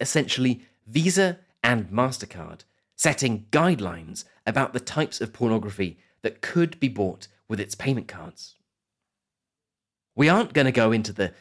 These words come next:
explicit detail of this, but the less socially acceptable a sexual act is, the less likely Visa and MasterCard would be to allow their customers to buy content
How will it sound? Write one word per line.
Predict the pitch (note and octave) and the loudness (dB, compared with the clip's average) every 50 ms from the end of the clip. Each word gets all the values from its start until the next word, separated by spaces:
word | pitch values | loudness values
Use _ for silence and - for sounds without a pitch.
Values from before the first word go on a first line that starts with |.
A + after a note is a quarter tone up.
| _ _ _ _ | _ _ _ _
explicit | G#2 G2+ - - - - - C#3+ C3+ - - C3+ - - F#2+ G2 - | -6 -4 -2 -4 -4 -2 0 0 0 2 2 0 -2 -2 -6 -10 -6
detail | - C#3+ B2 - - A#2 G2 F2+ E2+ E2 E2 - _ _ _ _ _ _ - | -4 -4 -4 -4 -6 -6 -4 -4 -4 -4 -6 -8 _ _ _ _ _ _ 2
of | C#3 D3+ - - | 2 2 0 -4
this, | - - - - - - - _ _ _ _ _ _ _ _ _ | -12 -16 -16 -16 -16 -16 -20 _ _ _ _ _ _ _ _ _
but | D#3 E3 D#3+ - - - _ _ _ _ _ _ | 2 2 2 0 -4 -14 _ _ _ _ _ _
the | - B2 | 2 2
less | C3 C#3 D#3+ F#3+ G#3+ A3 - - - - _ | 4 4 2 2 0 -2 -2 -4 -4 -8 _
socially | - - E3+ D3+ C#3 - - D3 D3 - E2 | -4 0 2 2 2 2 -2 -2 -2 -2 -4
acceptable | F2 - - F3 - - - G2 F2 F#2 F2 E2+ E2 - _ _ _ A2+ | -4 -2 -2 -2 -2 -2 -6 -10 -8 -8 -8 -8 -8 -14 _ _ _ 0
a | G#2+ F#2+ E2+ - - _ _ _ | 0 0 0 -4 -12 _ _ _
sexual | - - D3 - - - B2 G2+ - - | -2 -2 -2 -2 -2 -4 -4 -4 -2 -2
act | A2 G2 - - - - - | -2 -2 -4 -10 -18 -10 -6
is, | - C#3+ F2 - - - - - - _ _ _ _ _ _ _ | -6 -6 -6 -8 -10 -12 -12 -12 -14 _ _ _ _ _ _ _
the | C#3 C3+ | 2 4
less | C3+ C3+ D3 F3 F#3+ - - - | 6 6 4 4 2 0 -2 -2
likely | C3+ C#3 D3 C#3+ - - A2 G2 F2+ F2 - - _ _ _ _ | 2 2 2 2 2 0 -2 -2 -2 -4 -6 -12 _ _ _ _
Visa | - C3 C#3 D3 C#3 E3+ - - | -2 0 0 2 2 2 2 2
and | A#2+ A2 G#2 G#2 | 0 0 0 2
MasterCard | A2 B2 C3+ C#3+ - - A#2 A2 - A#2 G#2 G2 F#2+ | 2 2 2 0 0 -4 -6 -4 -2 0 0 0 0
would | G2+ G2 F#2+ - | -2 -4 -2 0
be | A#2+ G#2+ F#2 D2+ - - _ _ _ _ _ _ | 0 -2 -2 -4 -10 -16 _ _ _ _ _ _
to | - B2+ B2+ | -2 -2 0
allow | B2 B2 B2+ B2+ B2+ | 0 2 2 0 0
their | A#2+ A2 G#2 C3+ C#3 D3+ | 0 0 0 0 0 0
customers | D3 - D#3+ C#3 - - - F#2+ E2+ E2+ E2 D#2 - - _ _ _ _ | 0 0 -2 -2 -2 -2 -6 -6 -6 -6 -6 -8 -10 -12 _ _ _ _
to | C3 F#2+ | -4 -2
buy | A2+ A2 A2+ | 0 -2 -2
content | A2+ - - A#2+ A2 - - F#2 E2+ - - | -4 -4 -4 -4 -4 -4 -6 -10 -12 -12 -16